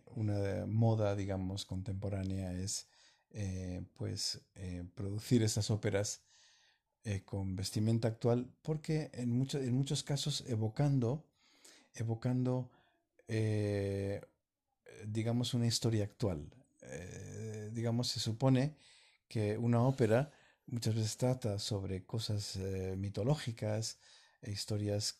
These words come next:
que parecen en principio ajenas, pero no es verdad, porque de lo que tratan casi siempre son de pasiones, ¿eh? De pasiones amorosas, de pasiones de, de, de miedo, de tragedias,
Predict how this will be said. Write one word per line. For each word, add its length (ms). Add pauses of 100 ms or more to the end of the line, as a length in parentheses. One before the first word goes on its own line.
(260)
que 340
parecen 560
en 200
principio 420
ajenas, 460 (300)
pero 220
no 140
es 100
verdad, 340
porque 480
de 120
lo 100
que 100
tratan 460 (420)
casi 160
siempre 280
son 140
de 100
pasiones, 800 (220)
¿eh? 80 (540)
De 100
pasiones 440
amorosas, 500
de 80
pasiones 600
de, 240 (300)
de, 340
de 180
miedo, 560 (320)
de 560
tragedias, 760